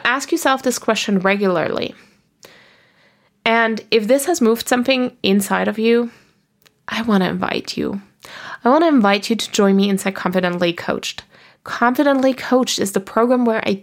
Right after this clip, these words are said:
teach you how to ask these profound questions and see the dynamics that your clients are going through, whether it's weight loss coaching, purpose, authenticity, <laughs> business coaching, it does not matter.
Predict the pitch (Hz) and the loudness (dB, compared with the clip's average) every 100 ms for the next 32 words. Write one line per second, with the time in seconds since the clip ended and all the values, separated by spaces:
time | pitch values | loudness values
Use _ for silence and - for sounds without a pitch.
0 | - - 277 277 - 202 185 - 226 269 | -8 2 2 4 0 -2 0 2 2 2
1 | - - 214 240 240 - 226 196 214 196 | -2 -4 0 0 -2 -4 -4 -2 -4 -4
2 | - 226 262 277 - 254 240 208 196 190 | -2 0 0 -4 -4 -2 0 0 0 -2
3 | 190 - - 262 254 196 196 - - - | -4 -4 0 2 2 0 -2 -10 -14 -10
4 | - 226 220 208 196 226 302 294 214 - | 0 2 4 4 4 4 4 2 0 -2
5 | - - - - 214 196 262 294 - 226 | -8 -10 -20 -2 0 2 2 0 0 2
6 | 233 214 208 196 214 220 214 208 190 190 | 2 2 0 2 2 4 2 2 2 2
7 | 185 190 - - - 233 214 208 - 208 | 2 0 -4 -4 0 2 0 -4 -2 -4
8 | 202 - 180 185 185 _ _ _ - 302 | -2 -2 0 0 -4 _ _ _ -2 -2
9 | 247 233 214 - 202 208 214 - 285 - | 2 0 0 -2 -4 -4 -4 -2 0 2
10 | 233 226 220 262 240 - - - - - | 2 2 4 4 2 0 -8 -10 -12 -8
11 | 220 269 277 269 254 247 240 - 240 240 | 0 2 2 0 0 0 0 0 -2 2
12 | 247 254 226 196 202 - - | 2 2 2 0 -2 -4 -8